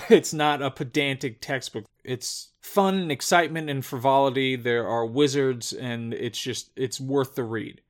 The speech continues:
So what's the content? What does it have? What's going on in this thing?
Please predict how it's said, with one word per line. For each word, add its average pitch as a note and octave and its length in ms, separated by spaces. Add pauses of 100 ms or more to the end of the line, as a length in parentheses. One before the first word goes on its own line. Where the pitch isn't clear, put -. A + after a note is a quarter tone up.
(120)
So - 160
what's F#3+ 160
the F#3 60
content? E3 540
What C#3 100
does E3 140
it C3+ 140
have? C3+ 420
What's C3 160
going C#3 220
on C3+ 240
in A#2+ 220
this A#2+ 180
thing? A#2+ 280